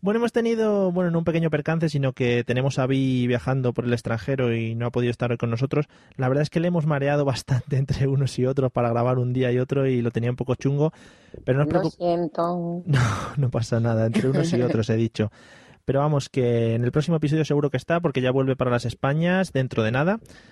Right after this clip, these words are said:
Speaker 1: Así que le tendremos con nosotros, así que me vais a tener que soportar hoy que os cuente un par de noticias,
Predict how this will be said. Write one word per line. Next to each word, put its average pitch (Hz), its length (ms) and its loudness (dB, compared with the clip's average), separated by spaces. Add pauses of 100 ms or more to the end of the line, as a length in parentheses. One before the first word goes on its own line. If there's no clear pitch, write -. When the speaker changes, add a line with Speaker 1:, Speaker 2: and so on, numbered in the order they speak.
(160)
Speaker 1:
Así - 220 -6
que 139 60 0
le 131 80 0
tendremos 131 320 0
con 131 100 0
nosotros, 143 300 0
así 147 180 -2
que 170 140 0
me 156 100 2
vais 147 160 2
a 160 60 0
tener 160 260 0
que 151 140 -2
soportar 147 520 0
hoy 151 200 2
que 147 100 -2
os 127 100 0
cuente 135 420 0
un 127 140 0
par 127 140 2
de 123 120 0
noticias, 113 580 -2